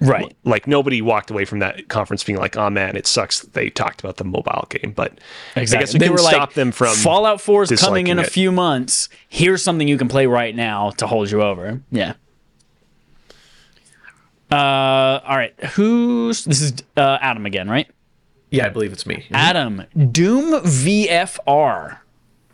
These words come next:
Speaker 3: Oh,
Speaker 1: Doom
Speaker 3: they did Doom
Speaker 1: V F R. This is
Speaker 3: V F R.
Speaker 1: the P C and PlayStation V R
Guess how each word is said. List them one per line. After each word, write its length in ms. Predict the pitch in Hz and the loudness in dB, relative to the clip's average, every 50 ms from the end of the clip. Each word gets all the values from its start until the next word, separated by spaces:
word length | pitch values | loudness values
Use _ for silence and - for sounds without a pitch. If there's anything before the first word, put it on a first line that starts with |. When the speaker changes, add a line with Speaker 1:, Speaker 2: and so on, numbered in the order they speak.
| _ _ _ _ _ _ _ _ - - - | _ _ _ _ _ _ _ _ -8 -2 0
Speaker 3:
Oh, 80 | 147 | 4
Speaker 1:
Doom 320 | 180 202 226 170 185 202 208 | 4 6 6 6 6 4 4
Speaker 3:
they 100 | 214 214 | 4 4
did 80 | 220 208 | 4 2
Doom 80 | 139 123 | 0 0
Speaker 1:
V 280 | 123 147 151 160 160 | 2 2 4 4 4
F 160 | 160 160 - - | 2 2 0 0
R. 160 | 123 110 104 107 | 0 0 2 0
This 160 | 113 - 175 | 0 0 0
is 80 | 117 | 0
Speaker 3:
V 100 | 110 123 | 0 2
F 60 | 113 113 | 2 2
R. 60 | 110 | 2
Speaker 1:
the 40 | - | 0
P 180 | - - 180 175 | -2 -4 -2 -2
C 240 | - - 180 165 156 | 0 0 0 0 0
and 100 | 139 135 | 0 0
PlayStation 800 | - 160 156 143 - 156 147 139 - - 147 139 135 135 135 | 0 0 0 0 0 0 0 -2 0 0 2 4 4 4 2
V 300 | 120 120 123 143 143 139 | 2 0 2 2 4 4
R 420 | 131 123 120 123 123 120 120 117 | 4 4 4 4 4 2 0 -2